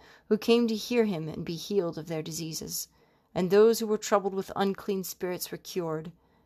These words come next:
And all the crowd sought to touch him, for power came forth from him and healed them all. And he lifted up his eyes on his disciples and said, "Blessed are you poor, for yours is the kingdom of God.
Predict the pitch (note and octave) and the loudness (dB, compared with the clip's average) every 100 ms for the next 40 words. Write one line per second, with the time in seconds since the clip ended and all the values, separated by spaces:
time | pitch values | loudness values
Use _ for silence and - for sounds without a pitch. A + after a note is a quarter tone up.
0 | _ F3+ F#3 G3 G#3 G3+ - G3+ F#3+ E3+ | _ 0 4 6 4 0 4 6 6 2
1 | - F3+ - G3 - F#3 - F3+ D#3 D#3 | -2 -2 -4 -8 -8 -8 -6 -8 -8 -8
2 | - - - G3+ G#3 G#3 - F#3+ - G#3 | -8 -10 -2 2 4 2 -2 -6 -4 -2
3 | G3+ - F#3+ F3+ D#3 E3 E3+ - F#3+ F3 | -2 -4 -4 -4 -6 -8 -10 -2 0 0
4 | E3+ D#3 D#3+ D#3 - _ _ _ _ _ | -2 -2 -2 -6 -10 _ _ _ _ _
5 | - G#3 G#3+ A#3+ A#3+ B3 C4+ B3+ B3+ A#3 | -2 2 4 6 6 6 2 2 4 4
6 | G#3 G3+ G3+ G3 F#3+ - F3+ F3+ F#3 F#3 | 6 6 2 0 -2 -2 -2 -2 -2 -6
7 | F3 F3+ E3+ E3+ D#3+ E3+ _ _ _ _ | -8 -6 -2 -2 -2 -6 _ _ _ _
8 | G3 A3 A3 A#3+ A3 G#3+ G#3 G3+ F#3+ F3 | 6 6 6 4 4 2 0 -4 -4 -2
9 | D#3+ D#3+ - F3+ F#3+ F#3 E3+ F3 E3+ F3 | -2 -4 -6 -2 0 0 -2 -6 -8 -10
10 | - F#3 F3 D#3+ D#3 E3+ D#3+ D#3 | -6 -6 -4 -6 -4 0 0 -2